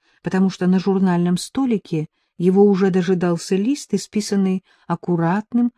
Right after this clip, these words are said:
ученическим почерком. «Это смета?» — спросил Егор, указывая на лист. «Да», — подтвердила Ника.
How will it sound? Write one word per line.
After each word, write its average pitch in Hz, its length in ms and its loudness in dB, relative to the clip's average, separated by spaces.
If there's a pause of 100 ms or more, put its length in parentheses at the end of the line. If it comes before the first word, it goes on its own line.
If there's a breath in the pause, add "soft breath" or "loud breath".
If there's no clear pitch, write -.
(140)
ученическим 175 720 -2
почерком. - 680 -8 (560)
«Это 202 200 -4
смета?» — 262 580 -2 (300)
спросил 185 440 0
Егор, 180 340 2
указывая 165 480 -4
на 165 140 -4
лист. 208 400 -8 (260)
«Да», — 131 320 -8 (280)
подтвердила 175 520 -4
Ника. 170 460 -4